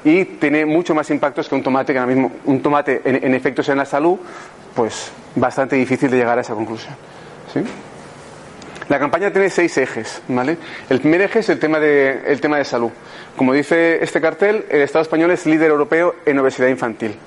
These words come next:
como dato. Algunos datos, ¿vale? O sea, población infantil, alrededor de un cuarenta y cinco por ciento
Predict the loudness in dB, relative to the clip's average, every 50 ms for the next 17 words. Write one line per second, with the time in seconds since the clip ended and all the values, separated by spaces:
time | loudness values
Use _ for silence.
0 | -20 -20 -20 -20 -20 -20 -20 -6 -2 0 2 2 2 2 0 0 -4 -14 -20 -20
1 | -20 -20 -18 -18 -18 -10 -2 0 2 2 4 4 2 2 2 2 2 2 2 4
2 | 2 2 2 2 2 0 0 0 -2 -6 -6 -4 -2 0 0 0 0 -2 -2 -2
3 | 0 0 0 0 2 0 0 2 2 0 2 2 0 2 2 2 2 2 2 4
4 | 4 4 4 4 2 0 2 2 2 2 2 0 0 -2 0 0 -2 0 0 0
5 | 0 0 -2 0 2 0 0 2 2 0 0 0 -2